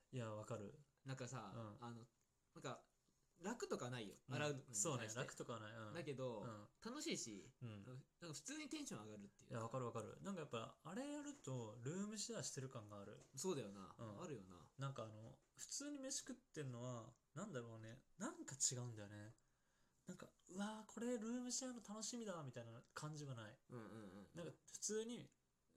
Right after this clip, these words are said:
Speaker 1: あの、どっちかがた-、飯を作って、それを振る舞ってるっていう感じになっちゃってるから。
Speaker 2: そうだね。
Speaker 1: そう、でもあの、ホッ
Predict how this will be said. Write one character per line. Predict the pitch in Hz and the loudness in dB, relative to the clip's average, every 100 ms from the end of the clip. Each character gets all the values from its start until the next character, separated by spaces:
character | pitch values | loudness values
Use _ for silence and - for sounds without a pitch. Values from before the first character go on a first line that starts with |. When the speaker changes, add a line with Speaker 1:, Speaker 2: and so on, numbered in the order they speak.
| - | -8
Speaker 1:
あ | 139 123 | -2 -2
の、 | 117 | 0
ど | 123 | -2
っ | 131 | -2
ち | - | -4
か | 127 | -4
が | 107 - | -6 -6
た-、 | 131 | -4
飯 | 127 131 117 | -2 0 0
を | 117 | -2
作 | - - | -4 -8
っ | |
て、 | - 214 208 - | -4 -2 -2 -2
そ | - | -2
れ | 117 | -2
を | - - | -6 -4
振 | 127 | -4
る | |
舞 | 120 | -4
っ | - | -6
て | - | -4
る | 143 | -4
っ | - _ - | -6 _ -10
て | 113 | -10
い | |
う | 110 | -8
感 | - 120 | -6 -4
じ | 117 | -2
に | |
な | 120 | -4
っ | |
ち | 123 | -6
ゃ | |
っ | |
て | - | -8
る | 113 | -6
か | |
ら。 | 110 110 | -4 -4
Speaker 2:
そ | - 123 | -2 -2
う | |
だ | 113 | -2
ね。 | 107 117 117 - - _ | -4 -6 -6 -14 -20 _
Speaker 1:
そ | - 120 | -6 -4
う、 | 113 | 0
で | |
も | 139 120 | 2 2
あ | |
の、 | 117 110 - - - - _ | 0 -6 -10 -20 -20 -20 _
ホ | |
ッ | 156 | -6